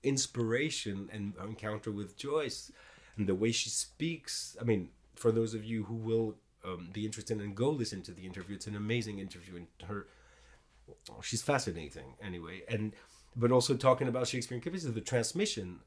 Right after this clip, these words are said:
uh, it's, 'cause it's all about transmission. It's the Shakespeare Company from the twenties transmitted to the Shakespeare Company in the fifties, uh, put that in two thousand twenty, celebrating the hundred years of Ulysses,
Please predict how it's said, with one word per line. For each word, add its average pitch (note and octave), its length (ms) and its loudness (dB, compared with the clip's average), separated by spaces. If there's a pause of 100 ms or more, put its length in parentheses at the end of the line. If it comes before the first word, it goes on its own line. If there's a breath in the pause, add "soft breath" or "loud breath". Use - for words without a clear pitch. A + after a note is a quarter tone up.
(120)
uh, F2+ 340 -8
it's, G2 120 -16
'cause G2 300 -10
it's G2+ 120 -4
all C#3+ 240 6
about A2 220 0
transmission. B2 720 -2
It's F#2+ 180 -10
the G2 360 -12
Shakespeare G#2+ 380 -8
Company G#2+ 560 0
from A2+ 280 -4
the G#2 80 -8
twenties G#2 420 -6
transmitted G2+ 520 -6
to G#2 80 -12
the G2 200 -8 (180 soft breath)
Shakespeare A2+ 360 -6
Company F#2+ 360 -12
in D#3 120 0
the C#3+ 100 2
fifties, C3 540 -4 (200)
uh, A2+ 60 -8
put C#3+ 280 -4
that C3 220 2
in B2 140 -2
two B2 140 -6
thousand A2 300 -4
twenty, A2 300 -6
celebrating G#2+ 540 -6
the F#2 80 -8
hundred G2 260 -6
years F#2+ 140 -10
of G2+ 80 -8
Ulysses, B2+ 360 -4